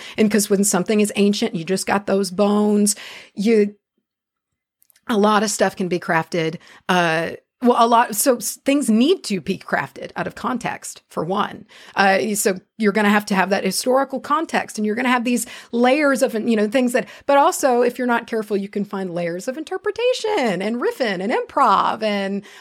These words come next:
all, what should have been a, "Maybe this happened," is, "This happened." And before you know it, it can just get a little bit confusing. So,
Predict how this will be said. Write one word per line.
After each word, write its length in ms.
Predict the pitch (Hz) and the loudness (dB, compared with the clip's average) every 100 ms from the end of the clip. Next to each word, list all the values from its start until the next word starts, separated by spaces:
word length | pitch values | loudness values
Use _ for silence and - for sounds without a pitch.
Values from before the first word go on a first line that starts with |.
| - | 0
all, 180 | 262 285 | 0 2
what 200 | 233 262 | 0 0
should 160 | - 339 | 2 -2
have 100 | 262 | 2
been 160 | 269 | 2
a, 140 | 240 214 | 0 0
"Maybe 440 | 226 330 427 285 | 0 2 2 0
this 180 | 214 208 | -2 -2
happened," 460 | 196 185 - 240 226 | 0 0 0 -2 0
is, 240 | 214 208 - - | 0 -2 -12 -2
"This 240 | 311 427 | -2 0
happened." 600 | - 359 - 190 156 190 - - | 2 2 0 -4 -8 -14 -20 -2
And 240 | 262 233 226 | 2 2 0
before 280 | 208 277 277 | -2 0 0
you 120 | 262 | 0
know 240 | 214 175 | 0 0
it, 80 | 190 | -2
it 120 | - | -4
can 120 | - | -8
just 160 | 214 208 | -8 -6
get 140 | 190 | -6
a 40 | 180 | -6
little 220 | 175 170 | -8 -10
bit 240 | 185 - - - - | -10 -10 -12 -20 -6
confusing. 640 | 202 180 190 185 156 - | -4 -4 -6 -8 -8 -10
So, 300 | 185 208 185 | -4 -2 -2